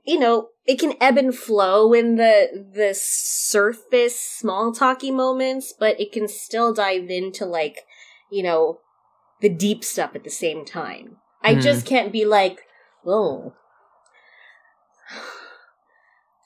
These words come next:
Speaker 1: Okay, even for the Lakers, it's like, oh, like, as I'm getting a little bit more in tune to what the game is,
Speaker 2: Yeah.
Speaker 1: I wanna, I wanna learn something. I don't know everything about basketball,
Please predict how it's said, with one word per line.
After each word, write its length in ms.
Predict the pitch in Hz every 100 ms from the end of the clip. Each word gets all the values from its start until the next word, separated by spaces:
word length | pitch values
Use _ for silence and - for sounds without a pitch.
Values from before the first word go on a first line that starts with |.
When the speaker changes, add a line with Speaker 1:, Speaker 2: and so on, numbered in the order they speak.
| _ _ _ _
Speaker 1:
Okay, 300 | 277 285 226 233
even 280 | 330 392
for 100 | 370
the 100 | 311
Lakers, 440 | 254 233 233 170 180
it's 120 | 190
like, 300 | 214 196 190 269
oh, 380 | 311 220 - -
like, 240 | 214 202
as 160 | 214 247
I'm 180 | 294 285
getting 240 | 302 311
a 60 | 254
little 220 | 233 240
bit 180 | 240 220
more 420 | 220 233 226 233
in 240 | 214 214
tune 640 | 208 - 226 202 214 226 226
to 300 | - 214 202
what 340 | 190 190 -
the 80 | 190
game 400 | 175 175 180 220
is, 460 | 247 277 311 294 - -
Speaker 2:
Yeah. 240 | 139 127 113
Speaker 1:
I 100 | 262
wanna, 580 | 285 311 330 320 302 - _ _ _ _
I 140 | 233
wanna 320 | 285 339 359
learn 340 | 254 226 247 294
something. 760 | - 214 180 175 120 92 101 - - -
I 180 | 226 277
don't 240 | 349 311 247
know 240 | 254 254
everything 480 | 196 220 247 233 240
about 380 | 220 208 196 175
basketball, 920 | 175 185 - 262 233 254 254 285 294